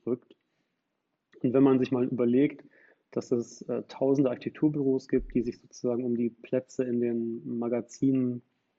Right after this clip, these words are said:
ähm, bewerben und sozusagen die Veröffentlichungen wollen, äh, dann ist ja auch klar, dass, dass man, äh, gutes Material braucht, um da reinzukommen.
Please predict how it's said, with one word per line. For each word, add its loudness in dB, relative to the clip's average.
ähm, -4
bewerben 2
und -4
sozusagen -4
die -2
Veröffentlichungen -2
wollen, 2
äh, -10
dann -2
ist -4
ja 2
auch -2
klar, -2
dass, -2
dass -6
man, 2
äh, -4
gutes 2
Material 2
braucht, -2
um 2
da 2
reinzukommen. -2